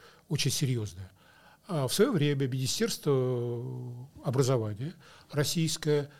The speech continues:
решило легализовать программы M B A, которые до этого были просто такой самодеятельностью трудящихся, и каждая школа выдавала свой сертификат.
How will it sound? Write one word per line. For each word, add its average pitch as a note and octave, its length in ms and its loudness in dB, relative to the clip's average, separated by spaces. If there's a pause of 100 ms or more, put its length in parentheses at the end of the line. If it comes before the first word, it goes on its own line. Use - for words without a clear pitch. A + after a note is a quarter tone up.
(160)
решило A#3+ 280 4
легализовать D3 680 4
программы D#3+ 520 2
M C#3+ 80 0
B B2 200 0
A, G#2+ 40 -4
которые C3+ 280 0
до C3 140 6
этого E3+ 420 4
были E3 260 0
просто D#3+ 400 -2
такой - 220 -4
самодеятельностью C#3 720 -2
трудящихся, D3 600 -4 (340)
и G#3 280 2
каждая C#3+ 420 4
школа A#3 340 2
выдавала C3+ 420 4
свой D3+ 260 2
сертификат. B2+ 680 -4